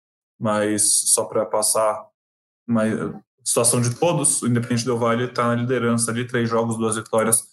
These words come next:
uma derrota. Mas o Argentinos Júnior, né, por mais que não esteja muito bem nesse campeonato agora, e o Liberta-, e o Liberta-, o Liverpool também, é, só de serem nomes frequentes na Libertadores, né, são nomes que nas últimas várias Libertadores a gente vê. O Argentinos Júnior recentemente passou pro mata-mata,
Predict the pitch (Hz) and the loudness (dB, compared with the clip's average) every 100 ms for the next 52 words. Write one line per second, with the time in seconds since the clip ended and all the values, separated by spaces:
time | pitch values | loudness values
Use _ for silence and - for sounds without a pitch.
0 | _ _ _ _ _ - 233 240 240 226 | _ _ _ _ _ -4 -2 0 0 0
1 | 170 127 - - - 247 302 277 247 220 | 0 -2 -4 -10 -2 0 0 0 0 0
2 | 226 196 139 131 170 180 139 151 120 107 | 0 0 0 0 0 0 0 0 0 -2
3 | 131 131 139 143 131 127 127 120 123 120 | -2 0 0 0 -2 0 0 0 0 0
4 | 120 117 120 120 113 117 117 120 131 117 | 0 0 0 0 0 0 0 0 2 0
5 | 120 120 117 117 - 113 - - - - | -2 0 0 0 0 0 -2 -10 -8 -2
6 | 107 107 101 113 139 131 120 120 120 117 | -2 0 -2 0 0 0 -2 -4 0 0
7 | 147 196 - - _ _ _ _ - 135 | 0 -2 -6 -18 _ _ _ _ -4 0
8 | 135 135 131 - - 269 415 - 294 233 | 2 2 0 -2 0 0 0 0 0 0
9 | 185 175 175 151 123 - - - - 160 | 0 0 2 0 2 0 -2 -8 -4 0
10 | 156 - 156 190 220 143 139 131 135 135 | 0 0 0 0 0 0 0 0 0 0
11 | 120 160 202 160 170 170 165 214 233 214 | 0 0 0 0 0 0 0 0 0 0
12 | 185 208 214 180 151 175 208 196 170 165 | 0 0 0 0 2 2 0 -2 -4 -2
13 | 160 160 190 226 233 240 160 185 156 147 | 0 0 2 2 0 -2 0 2 0 0
14 | 156 151 131 156 143 139 147 147 135 - | 0 2 2 2 2 0 0 0 0 0
15 | 127 - 151 151 175 160 165 135 131 156 | 0 0 -2 -2 0 0 0 0 0 0
16 | 131 | -2